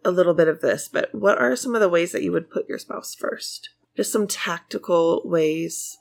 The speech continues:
that people listening can, can use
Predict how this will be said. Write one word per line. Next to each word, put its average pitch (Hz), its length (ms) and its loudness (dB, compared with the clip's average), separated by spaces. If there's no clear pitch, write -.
that - 280 -8
people 180 220 -2
listening 165 380 -2
can, 196 400 -10
can 214 200 -2
use 190 580 0